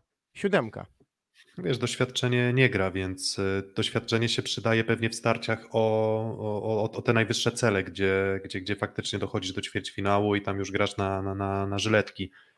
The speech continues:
Speaker 1: A tutaj
Speaker 2: Mm,
Speaker 1: trzydzieści
Speaker 2: może i,
Speaker 1: kolejek
Speaker 2: i
Speaker 1: do
Speaker 2: to,
Speaker 1: wygrania.
Speaker 2: i to doświadczenie, myślę, że na pewno Skrze pomogło w poprzednim sezonie w ćwierćfinale z A Z S-em, gdzie A Z S się zagotował, młodość,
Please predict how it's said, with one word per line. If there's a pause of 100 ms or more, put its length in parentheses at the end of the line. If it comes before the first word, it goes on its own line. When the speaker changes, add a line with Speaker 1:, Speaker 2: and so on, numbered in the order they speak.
Speaker 1:
A
tutaj
Speaker 2:
Mm,
Speaker 1:
trzydzieści
Speaker 2:
może
i,
Speaker 1:
kolejek
Speaker 2:
i
Speaker 1:
do
Speaker 2:
to,
Speaker 1:
wygrania.
Speaker 2:
i
to
doświadczenie,
myślę,
że
na
pewno
Skrze
pomogło
w
poprzednim
sezonie
w
ćwierćfinale (100)
z
A
Z
S-em,
gdzie
A
Z
S
się
zagotował,
młodość,